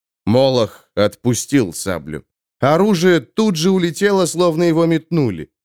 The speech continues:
Зигмунд даже не посмотрел, куда оно упало. Куда важнее было сейчас разобраться с женщиной. Она не кричала и не чертыхалась, бросаясь к нему,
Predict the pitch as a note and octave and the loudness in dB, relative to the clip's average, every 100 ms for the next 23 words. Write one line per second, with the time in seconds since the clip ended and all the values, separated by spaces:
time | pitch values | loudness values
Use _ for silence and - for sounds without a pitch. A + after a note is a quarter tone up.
0 | _ _ G2+ G2 C#3 A2+ A#2 G#2 F2+ F2 | _ _ -6 0 0 0 -2 -2 -4 -2
1 | A2+ A2+ A#2 G#2 A2 B2+ A2+ D3+ C#3 B2+ | -2 0 -4 -4 -4 -4 -2 -2 -2 -4
2 | B2 C3+ C3+ C3+ A#2+ A2 F2+ E2+ - _ | -2 -2 -2 -4 -4 -4 -4 -4 -8 _
3 | _ - E3 F3+ F3 D#3 F#3 G3 F#3 E3 | _ 0 2 4 2 0 2 2 2 0
4 | E3+ D3+ D#3+ C#3+ F3 D#3 D3+ D3 D3 D3+ | 0 0 -2 -2 -2 -2 0 0 0 0
5 | D3+ - C#3+ A2 C#3 B2 F2 - D2+ D#2 | -2 -2 -6 -2 -2 -2 -4 -12 -16 -16
6 | _ _ _ _ _ - G2+ A#2 D3 D3+ | _ _ _ _ _ -6 -2 0 2 2
7 | D3+ D3 - D#3+ F#3+ F3+ D#3+ E3 C#3+ D#3+ | 0 -2 0 0 2 2 2 0 0 -2
8 | C3+ D3+ - E3 D3 G#2+ F#2 F#2+ G2 G2+ | -2 -4 -2 0 0 -2 -4 -2 -2 0
9 | G2+ G2 - G#2+ A#2+ C#3 B2 | -2 -2 -6 -4 -2 -2 -4